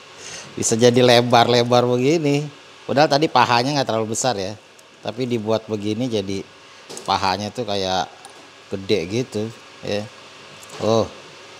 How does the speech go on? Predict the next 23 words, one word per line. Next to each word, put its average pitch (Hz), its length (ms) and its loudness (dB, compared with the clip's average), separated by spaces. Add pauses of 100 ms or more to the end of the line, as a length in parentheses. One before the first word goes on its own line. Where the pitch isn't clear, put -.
(260)
kita 104 320 0
mau 101 400 2 (960)
cobain 101 400 2
yang 101 560 -2
ini 98 240 -4
dulu 104 240 0
nih. 98 400 -6 (400)
Yang 92 220 -2
udah 92 160 2
matang 98 340 2
dulu 104 240 2
deh 95 220 2
ya. 95 60 0 (260)
Kita 131 320 6
cobain, 143 420 8
sob 127 220 6
ya. 131 320 6
Jadi 117 240 6
itu 147 180 2 (540)
ayam 135 400 6
nih, 139 240 4 (480)
kalau 135 160 8
diginiin, 135 720 4